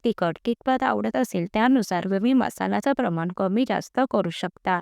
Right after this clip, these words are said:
यामध्ये घातला तरी सुद्धा आपल्याला थोडासा फोडणीमध्ये घालायचा, म्हणजे भाजीला छान कलर येतो.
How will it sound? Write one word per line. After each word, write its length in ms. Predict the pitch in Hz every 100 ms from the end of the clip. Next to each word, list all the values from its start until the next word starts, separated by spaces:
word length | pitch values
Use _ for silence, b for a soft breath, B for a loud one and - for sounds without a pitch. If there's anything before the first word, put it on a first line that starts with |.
| -
यामध्ये 480 | 180 185 214 208 233
घातला 300 | 262 247 160 -
तरी 180 | 196 240
सुद्धा 240 | - 277
आपल्याला 340 | 269 - 175 185 -
थोडासा 400 | 220 233 - 277
फोडणीमध्ये 580 | - 190 175 190 202 196
घालायचा, 500 | 202 240 180 165 180
म्हणजे 380 | 185 214 220 294
भाजीला 480 | 254 208 202 175 175
छान 240 | - 247 269 -
कलर 260 | 202 175
येतो. 280 | 175 165 254